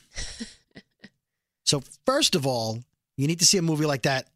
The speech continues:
Speaker 2: in imax three D.
Speaker 1: I know. I was a little late to
Speaker 2: Second
Speaker 1: the game,
Speaker 2: of
Speaker 1: but
Speaker 2: all,
Speaker 1: I did see it at least.
Speaker 2: I don't believe the movie company sent you a copy of the movie.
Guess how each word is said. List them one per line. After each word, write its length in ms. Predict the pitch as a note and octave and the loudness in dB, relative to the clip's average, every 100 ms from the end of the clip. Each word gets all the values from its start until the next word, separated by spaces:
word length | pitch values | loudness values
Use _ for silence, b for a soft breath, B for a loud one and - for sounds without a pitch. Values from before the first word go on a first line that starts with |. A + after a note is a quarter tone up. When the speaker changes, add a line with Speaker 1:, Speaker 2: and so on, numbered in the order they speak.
| _ | _
Speaker 2:
in 100 | D3 | -4
imax 360 | B2+ B2+ A#2 - | -2 -2 -4 -4
three 160 | B2+ | -4
D. 200 | G#2 F2 - | -6 -8 0
Speaker 1:
I 160 | G#3 | 0
know. 180 | G#3+ F#3+ | 2 0
I 120 | F3+ | 0
was 100 | G3 | 0
a 60 | G#3 | 0
little 180 | G3 F#3 | 0 0
late 160 | F#3 | 0
to 100 | E3+ | 2
Speaker 2:
Second 140 | - B3+ | 2 2
Speaker 1:
the 60 | |
game, 100 | - | 2
Speaker 2:
of 80 | B3 | 2
Speaker 1:
but 100 | F3 A3+ | 4 4
Speaker 2:
all, 40 | |
Speaker 1:
I 120 | - | 4
did 100 | E4 | 2
see 220 | D#4+ C#4 A3 | 2 0 0
it 40 | |
at 120 | D3 | -2
least. 160 | B2+ B2+ | -2 0
Speaker 2:
I 80 | E3+ | 0
don't 360 | C#3 G3 A3+ | 0 -4 -2
believe 340 | C4 A#3+ A#3+ G#3+ | -2 0 0 0
the 60 | |
movie 280 | A#3+ C4+ C4+ | 0 0 0
company 360 | G3+ F#3 F#3+ F3+ | 0 -2 -2 0
sent 220 | - F3 | 0 0
you 100 | E3 | -2
a 60 | |
copy 440 | E3 - C#3 - D#3 | 0 0 0 0 -2
of 80 | D3+ | 0
the 80 | D3+ | 0
movie. 340 | D3 A#2+ F2 | 0 -4 -10